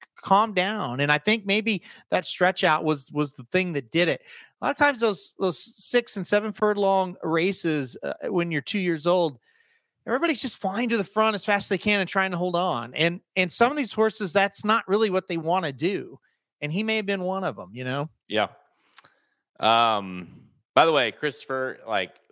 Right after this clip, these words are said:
Speaker 2: I guarantee you we will talk Husker Butch, but it
Speaker 1: We
Speaker 2: will
Speaker 1: will.
Speaker 2: be later in the show. So just
Speaker 1: Yeah.
Speaker 2: make sure, go take the kids to dinner,
Speaker 1: <laughs>
Speaker 2: come back, listen to the pod version, or listen to the, you know, the, go back and watch us on,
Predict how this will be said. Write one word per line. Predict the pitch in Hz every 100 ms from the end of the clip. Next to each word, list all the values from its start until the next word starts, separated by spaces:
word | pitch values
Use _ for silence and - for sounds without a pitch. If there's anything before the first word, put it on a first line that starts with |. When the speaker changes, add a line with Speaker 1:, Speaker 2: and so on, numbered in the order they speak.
| -
Speaker 2:
I | 101
guarantee | 90 - 123 131 - 117
you | 95
we |
will | 98
talk | 95 98 -
Husker | 92 - -
Butch, | 80 85 78 -
but | 90
it | 90
Speaker 1:
We | 139
Speaker 2:
will | 104
Speaker 1:
will. | 98
Speaker 2:
be |
later | 95 95 92 95
in | 71 90
the | 87
show. | - 82 80
So | - 101
just | 98 110
Speaker 1:
Yeah. | -
Speaker 2:
make | 135
sure, | - 101
go | 131
take | 185
the | 185
kids | 190 170 165 -
to |
dinner, | 151 120 110 107 - - -
Speaker 1:
<laughs> | 170 202
Speaker 2:
come | 135 160
back, | 143 123 120 - -
listen | 117 127 135
to | 127
the | 127
pod | 127 117 107
version, | 113 107 110 107
or | 101
listen | 101 104 117
to | 107 113
the, | 107 107 78 104
you | 92
know, | 104 87
the, | 95 92 - -
go | 98
back | 98 101 -
and | 95
watch | 95 -
us | 95 95
on, | 90 92